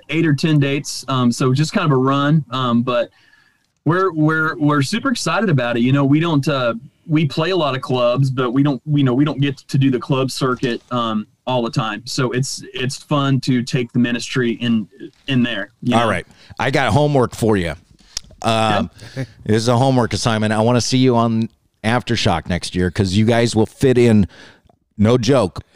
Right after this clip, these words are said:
Speaker 2: perfectly at Aftershock. Um, all right. So you're on Rockfest Records, Sony as well, right?
Speaker 1: Yeah.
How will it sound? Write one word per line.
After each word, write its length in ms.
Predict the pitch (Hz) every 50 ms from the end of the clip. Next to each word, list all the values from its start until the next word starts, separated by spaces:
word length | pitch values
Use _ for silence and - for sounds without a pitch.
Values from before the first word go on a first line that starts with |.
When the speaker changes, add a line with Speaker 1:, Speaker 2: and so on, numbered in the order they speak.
| _
Speaker 2:
perfectly 600 | - 151 156 139 - 131 117 - 82 107 101 95 92
at 60 | 90
Aftershock. 680 | 98 101 101 98 - 92 87 - 98 90 73 69 - - _ _ _ _ _ _ _ _ _ - - - _ _ - - - _ - - 80 - _ -
Um, 420 | 104 104 98 95 90 85 80 76 - - - _ - - - - - - _ _ _ _ _ _ _ _ _ _ _ _ _ _ _ _ _ _ _ _ _ _ _ _ -
all 100 | 151 156
right. 240 | 127 113 101 - -
So 260 | - 196 185 139 123
you're 220 | 123 151 156 170
on 120 | 147 143 143
Rockfest 500 | 160 185 208 202 - - 202 180 - -
Records, 560 | 143 127 117 - 135 143 135 - - - - _ _ _ _ _ _ _
Sony 420 | - - 160 180 214 202 170 123
as 120 | 107 92 101
well, 240 | 151 175 123 90 87
right? 360 | 87 90 107 151 185 - - - - _ _ _ _ _ _ _ _ _ _ _ _ _ _ _ _ _ _ _ _ _ _
Speaker 1:
Yeah. 280 | - 349 554 - -